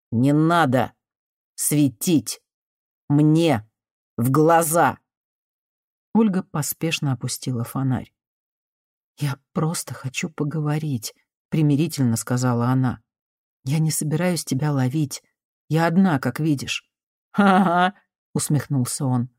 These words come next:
«Одна. А где те трое, что отобрали у меня куртку и разбили нос?» «Я попросила их найти тебя. Они уже ушли. Мы вдвоём». «О чём нам говорить?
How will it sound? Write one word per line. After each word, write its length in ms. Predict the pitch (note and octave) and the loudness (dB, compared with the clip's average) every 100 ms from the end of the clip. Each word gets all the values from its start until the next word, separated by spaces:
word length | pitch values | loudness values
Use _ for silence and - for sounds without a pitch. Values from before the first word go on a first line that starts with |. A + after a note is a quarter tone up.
| _ _ | _ _
«Одна. 540 | F3 C#3 D#3 D#3 C3 - _ _ - | 0 2 2 2 0 -6 _ _ 0
А 80 | G3 | 2
где 180 | F#3 A#3 | 4 4
те 160 | G#3+ | 4
трое, 320 | - A#3 F#3+ | 6 6 6
что 200 | D3 - | 4 2
отобрали 400 | D3+ D#3+ E3 D#3 | 2 4 4 4
у 40 | D#3+ | 4
меня 240 | D#3 D#3+ | 4 2
куртку 500 | - A3 - E3+ B2 _ _ | 2 0 2 0 -2 _ _
и 60 | F#3 | 2
разбили 420 | F3 E3+ F3 F3 | 2 4 2 4
нос?» 420 | G3 F3 A#2 - - _ _ _ _ _ _ _ | 6 4 2 -4 -12 _ _ _ _ _ _ _
«Я 220 | C3 C#3+ C#3+ | -4 -2 -2
попросила 600 | C#3 - C#3 - E3+ E3+ | -4 -4 -4 -4 -4 -2
их 200 | C3+ - | -2 0
найти 380 | D3+ C#3+ - D3+ | 0 0 -4 -6
тебя. 380 | C3+ C3 A#2 - _ _ _ _ _ | -6 -6 -8 -12 _ _ _ _ _
Они 220 | - D3 G3+ | -2 4 4
уже 200 | D#3+ E3 | 2 -2
ушли. 460 | E3 - C3 A#2 _ _ _ _ _ _ _ _ | -2 -2 -4 -4 _ _ _ _ _ _ _ _
Мы 140 | F3 G3+ | 2 2
вдвоём». 640 | D3+ D3+ F3 C#3+ B2+ A2+ _ _ _ _ _ _ _ _ _ | 2 -2 0 2 2 0 _ _ _ _ _ _ _ _ _
«О 100 | D3+ | -2
чём 320 | D3+ B3 A3+ D#3+ | 0 2 4 4
нам 180 | C3 | 4
говорить? 520 | C3 D3 E3+ C#3 - | 4 4 4 2 -2